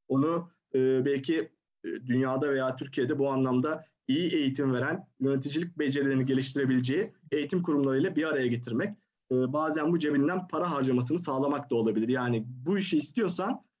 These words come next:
şu üniversitede şu eğitimi almak zorundasın ya da ne bileyim, e, İngilizceni, e, bu seviyeden bu seviyeye taşımak zorundasın. Dünyada bir federasyonun başkanı olmak istiyorsan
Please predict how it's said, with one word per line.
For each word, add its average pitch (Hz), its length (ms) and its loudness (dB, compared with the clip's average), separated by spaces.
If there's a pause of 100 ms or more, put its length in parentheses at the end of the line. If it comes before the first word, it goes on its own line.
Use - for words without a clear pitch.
şu - 160 -2
üniversitede 170 520 2
şu 202 160 -2
eğitimi 175 280 0
almak 165 280 0
zorundasın 127 640 0 (200)
ya 139 120 0
da 160 100 2
ne 180 140 2
bileyim, 180 320 2 (260)
e, 131 420 2
İngilizceni, 156 800 0 (360)
e, 131 40 -12 (300)
bu 160 60 -10
seviyeden 156 560 2
bu 151 60 0
seviyeye 147 340 0
taşımak 156 380 -2
zorundasın. 113 480 0
Dünyada 127 380 2
bir 135 80 2
federasyonun 120 560 0
başkanı 117 380 0
olmak 117 220 0
istiyorsan 123 520 -2